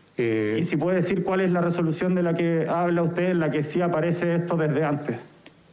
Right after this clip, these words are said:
Speaker 1: Eh, yo, si usted me permite, me envía su mail, eh, yo le envío un resumen de todos los, eh, decretos en que esto figura desde la fecha que señalo, en la que se seña-, se dice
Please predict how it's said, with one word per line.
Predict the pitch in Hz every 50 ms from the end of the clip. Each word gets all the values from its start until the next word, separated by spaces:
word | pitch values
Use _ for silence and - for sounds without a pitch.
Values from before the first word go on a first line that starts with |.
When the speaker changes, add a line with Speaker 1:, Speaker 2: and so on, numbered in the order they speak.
| - -
Speaker 1:
Eh, | 117 113 110 110 107 110 107 104 104 104 98 104 101 - - - - - - _ _ -
yo, | - 110 123 147 151 151 156 156 151 - -
si | - - 127
usted | 123 - - 147 143
me | 147 143 139
permite, | 139 135 123 131 135 143 143 143 156 151 151
me | 143 135 135
envía | 127 127 123 135 135 135 135 127
su | - - 131 127 123 120 117
mail, | 113 120 131 139 139 143 151 165 196 226 - - - - - - _ _ _ _
eh, | - 120 113 110 113 110
yo | 107 127
le | 127 127
envío | 120 120 131 131 135
un | 135 120
resumen | 113 117 - - - 151 151 160 156
de | 147 139 131
todos | - 151 151 151 151 151
los, | 147 151 151 151 151 - - - - - - - - - - - _ _ _ -
eh, | - 104 104 98 92
decretos | 110 107 117 117 131 135 135 151 139 131
en | 120 113
que | - 127
esto | 117 117 - 123
figura | - - 120 117 120 135 143 151 151 147
desde | 143 135 123 127
la | 123 127
fecha | 123 - 131 127 131 131 120
que | 120 123 120 120 117 117
señalo, | 117 - 123 117 127 143 135 117 104 107 135 151 147 - - - - - - - - - -
en | - 127 123
la | 131 120
que | 117 123
se | 120 - 135
seña-, | 123 - 131 123 123 143 143 -
se | - - 127
dice | 123 139 151 151 143 - 165 160 175 180 -